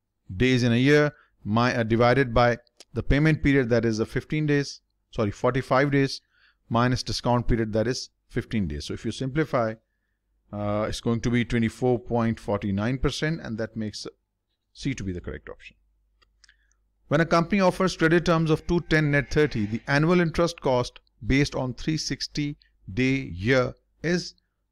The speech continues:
discount percentage upon hundred percent minus discount percentage into three sixty upon the payment period less the discount period. If you simplify,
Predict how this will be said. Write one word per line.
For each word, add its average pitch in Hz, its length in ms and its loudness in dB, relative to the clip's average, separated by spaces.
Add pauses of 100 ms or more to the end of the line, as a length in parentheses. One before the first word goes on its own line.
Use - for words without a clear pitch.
(540)
discount 151 400 -2
percentage 160 540 -2
upon 123 320 -6
hundred 139 520 -4
percent - 380 -6
minus 101 300 -6
discount 127 440 -8
percentage 123 600 -10 (420)
into 113 240 -4 (100)
three 170 200 -2
sixty 156 520 -6 (320)
upon 127 500 0 (680)
the 107 100 -4
payment 156 440 2
period 143 400 0
less 127 240 0
the 151 120 0
discount 127 460 -4
period. 110 240 -4
If 107 140 -8
you 107 40 -8
simplify, 131 640 -4